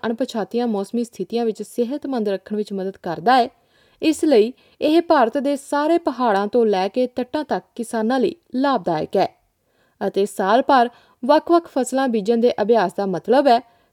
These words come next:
ਕਿ ਕਿਸਾਨ ਕਿਸੇ ਵੀ ਸਮੇਂ ਵਾਢੀ ਕਰ ਸਕਦੇ ਨੇ, ਜਿਸ ਨਾਲ ਉਹਨਾਂ ਦੀ ਮਿੱਟੀ ਅਤੇ ਉਹਨਾਂ ਦੇ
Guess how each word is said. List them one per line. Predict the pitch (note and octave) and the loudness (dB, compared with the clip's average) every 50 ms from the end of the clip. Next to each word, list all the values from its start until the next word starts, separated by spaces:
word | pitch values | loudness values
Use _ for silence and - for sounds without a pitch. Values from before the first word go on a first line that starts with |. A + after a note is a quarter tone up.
| _ - | _ -6
ਕਿ | D4+ C#4+ - | -6 -4 -2
ਕਿਸਾਨ | D4+ D4 - - C#4 B3 F#3 F3+ F#3+ A3+ _ _ _ _ _ _ - | -2 -4 -2 -2 -2 0 0 0 -4 -6 _ _ _ _ _ _ -4
ਕਿਸੇ | D#4 D4 - F4 F4 F4 | -4 0 2 4 6 6
ਵੀ | E4+ E4 | 6 4
ਸਮੇਂ | E4+ - B3+ A#3 A#3 G#3+ - - _ _ _ - B3+ B3+ | 4 2 0 2 2 0 -2 -6 _ _ _ -6 0 2
ਵਾਢੀ | D4+ C#4+ A#3 A#3+ G#3+ | 2 2 2 0 0
ਕਰ | - G3 F3 E3+ - | -2 -2 -4 -6 -6
ਸਕਦੇ | F3 E3 D#3 - A#3 | -10 -4 2 4 4
ਨੇ, | A#3 G#3+ - _ _ _ _ _ _ _ _ - | 4 4 2 _ _ _ _ _ _ _ _ -6
ਜਿਸ | G3 G#3 G3+ - - | -4 -4 -4 -4 -4
ਨਾਲ | F#3+ G#3 A3 A#3 A#3 A3+ A#3 _ _ _ _ _ - | -2 0 0 0 0 -2 -4 _ _ _ _ _ -4
ਉਹਨਾਂ | C#4 D4 D4+ E4 D#4 | -2 0 2 2 4
ਦੀ | E4+ E4+ | 4 4
ਮਿੱਟੀ | D#4 D4 D4 - - E4 D#4+ C4 - - | 4 2 0 0 0 0 0 2 0 -2
ਅਤੇ | A3 - A#3 - - | 0 -2 -2 -2 0
ਉਹਨਾਂ | A3 A3 A3+ B3 B3 | -2 0 0 0 2
ਦੇ | A3 B3+ B3 B3+ | 2 4 2 2